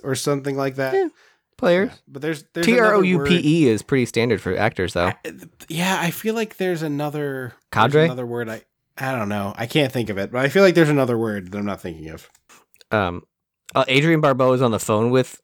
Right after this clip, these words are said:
Speaker 2: with Sheriff Brackett and, like, screaming at him
Speaker 1: Yes.
Speaker 2: not to open. She's like,
Speaker 1: Yes.
Speaker 2: "Hey, the fog is dangerous. Don't open the door." And he's like,
Speaker 1: He's like,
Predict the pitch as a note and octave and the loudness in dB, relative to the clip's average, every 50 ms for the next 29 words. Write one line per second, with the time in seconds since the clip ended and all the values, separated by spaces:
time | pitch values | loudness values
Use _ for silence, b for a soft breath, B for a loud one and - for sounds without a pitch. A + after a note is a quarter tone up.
0 | - - C#3 B2+ - - - - D3+ D3 C#3+ D3 - D3 C#3+ C#3 - - C#3+ - | -2 0 0 0 0 -4 -2 0 2 2 2 0 0 0 0 2 2 0 0 2
1 | B2 A#2+ A2+ G#2+ G2+ - - - - - C3 A#2+ A#2+ B2+ C3 C3 C3+ B2+ C3 C#3+ | 2 2 2 0 0 0 -2 -4 -4 0 0 0 2 2 2 2 4 4 4 4
2 | C3 B2+ A2 G#2+ A2 G#2+ G#2 - - B2+ A#2+ G#2+ B2 A2+ F#2+ - B2 A#2+ A#2+ B2+ | 2 2 2 2 2 2 0 0 0 0 0 2 0 -4 -2 -2 -2 2 2 2
3 | A#2 G2 G2 D3+ E3 D#3+ C#3 C#3 C#3 - - D#3+ F#3+ A3 A3+ A3 F3+ D#3+ F3 F3 | 2 2 2 2 2 2 2 0 -2 0 2 2 2 4 2 2 2 2 2 2
4 | F3+ F3 F3 F3 D#3+ - E3+ D#3+ F3 F3+ F3+ F#3 F#3+ E3+ E3+ D3+ D3+ D3+ D3 D3 | 2 4 2 2 2 2 2 4 4 2 2 2 2 2 2 2 4 4 4 4
5 | C3 A#2 G#2+ G2+ C3 C3+ B2+ A#2+ C3 C3 A#2+ A#2 A2 - A#3+ A#3 G#3+ A#3 B3 A#3+ | 4 4 2 2 2 0 0 2 2 2 2 2 2 0 -2 -2 0 0 2 2
6 | A3 A3 - | 2 0 -2